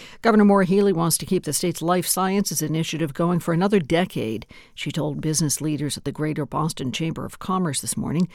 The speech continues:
she will recommend it as part of an economic development bill she plans to file this week.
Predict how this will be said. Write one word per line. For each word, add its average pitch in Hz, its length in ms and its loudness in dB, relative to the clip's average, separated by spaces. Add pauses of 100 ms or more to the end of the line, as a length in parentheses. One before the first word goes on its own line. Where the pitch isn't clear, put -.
(200)
she - 160 2
will 160 160 2
recommend 170 560 2
it 147 140 -2
as 127 120 -4
part 160 220 -2
of 156 140 -4
an 147 180 -2
economic 160 400 -2
development 151 540 -2
bill 143 180 -4
she 143 140 -8
plans 151 320 -4
to 123 80 -10
file 165 300 -2
this 151 260 -4
week. 175 320 0